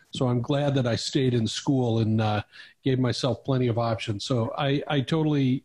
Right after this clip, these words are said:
understand where you're coming from. So you, you've got all of these jobs, and this is a very common theme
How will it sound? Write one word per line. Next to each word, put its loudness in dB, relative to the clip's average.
understand 2
where 2
you're 2
coming 2
from. -2
So 0
you, 2
you've 2
got -2
all 2
of 2
these 2
jobs, 2
and 4
this 0
is 2
a 4
very 2
common 0
theme 2